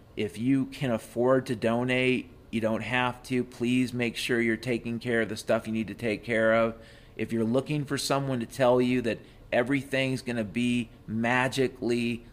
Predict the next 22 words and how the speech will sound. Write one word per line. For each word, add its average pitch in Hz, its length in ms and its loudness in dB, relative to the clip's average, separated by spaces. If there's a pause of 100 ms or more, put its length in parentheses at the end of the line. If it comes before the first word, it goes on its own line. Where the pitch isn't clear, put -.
like 113 260 0
it - 100 -6
was 113 340 2
before, 117 680 -2 (220)
nothing 139 560 0
is 143 220 0
ever 135 320 4
like 123 260 2
it - 100 -2
was 113 220 0
before. 87 540 -6 (2250)
And 123 260 2 (300)
is 123 260 2
there 147 160 8
gonna 156 280 2
be 160 360 2
an 135 100 0
event 131 440 2
in 113 220 -2
your 143 280 6
future, 135 580 -2
potentially, 127 880 -2